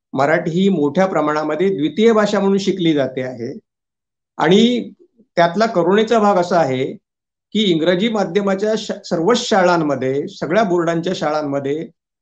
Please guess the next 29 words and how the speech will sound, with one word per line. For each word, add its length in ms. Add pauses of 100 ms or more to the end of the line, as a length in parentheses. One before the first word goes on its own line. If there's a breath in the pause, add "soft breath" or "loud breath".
(160)
मराठी 840
हा 240
एक 280
विषय 340
म्हणून 280
देखील 320
शिकवला 400
जात 240
नाही. 160 (680)
आणि 160
म्हणून 540 (280)
एक 220
दोन 180
वर्षांपूर्वी 880 (640)
काही 180
समविचारी 600
संस्थांना 500
एकत्र 380
येऊन 520 (680)
दहावी 420
बारावी 380
पर्यंत 400
मराठी 580
हा 160
एक 220
विषय 300
म्हणून 260
सक्तीचा 520
करावा, 480